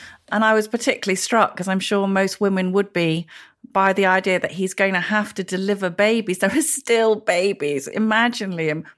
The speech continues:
babies coming into this world in darkness of an underground basement or car park.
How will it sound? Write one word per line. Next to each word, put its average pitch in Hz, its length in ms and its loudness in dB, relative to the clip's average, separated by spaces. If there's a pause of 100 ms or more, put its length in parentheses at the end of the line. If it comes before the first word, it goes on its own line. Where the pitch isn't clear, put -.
(140)
babies 233 680 0 (120)
coming 233 440 0
into 208 320 -2
this 196 220 -6
world 185 720 0 (460)
in 240 320 4
darkness 202 840 0
of 185 160 -6
an 196 80 0
underground 196 760 0
basement 202 540 -2
or 180 260 -4
car 240 380 2
park. 175 580 -2